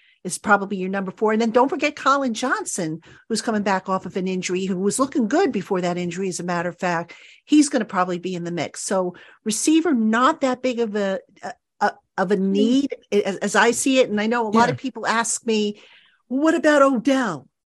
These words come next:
Speaker 1: And I'm like, "Guys, I think that ship has sailed." I mean, do you agree?
Speaker 2: Absolutely, that ship sailed, Patty. I, when, when the Giants signed Paris Campbell,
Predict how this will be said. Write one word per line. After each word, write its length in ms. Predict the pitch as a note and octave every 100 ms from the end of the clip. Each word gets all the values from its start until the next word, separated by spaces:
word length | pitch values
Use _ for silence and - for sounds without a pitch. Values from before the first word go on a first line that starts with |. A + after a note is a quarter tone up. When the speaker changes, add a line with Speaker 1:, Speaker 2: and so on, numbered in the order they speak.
| _ _ F#3
Speaker 1:
And 80 |
I'm 200 | A3+ B3
like, 320 | A#3 A3+ G#3+ A3 _
"Guys, 400 | - A#3 C4 A#3+
I 120 | G#3+ C#4+
think 260 | E4 C#4+
that 180 | B3+ B3
ship 280 | - C4 F#3+
has 120 | E3+
sailed." 580 | - G#3 B3 A3 C3+ - _ _ _ _
I 80 | F#3
mean, 120 | G3
do 60 | G3+
you 140 | B3
agree? 560 | G3+ F#3+ G#3 C#4+ F4 - _ _ _
Speaker 2:
Absolutely, 680 | D#3+ F3+ - D3+ C#3+ - A2
that 240 | G2+ F#2+ -
ship 300 | - F#2+ -
sailed, 460 | F#2+ F2+ E2+ D2+
Patty. 380 | - F2 E2+ D#2+ - _ _ _ _ -
I, 140 | B2 - _ _ _ _ -
when, 640 | C#3 C#3+ C#3 C3+ B2+ -
when 220 | C3 C3+
the 80 | C3
Giants 500 | A2+ C#3 C#3+ E3+ C#3+
signed 480 | - - C3+ B2+ -
Paris 380 | - A2+ G#2+ -
Campbell, 640 | - G#2 F#2+ F#2 F2+ F2+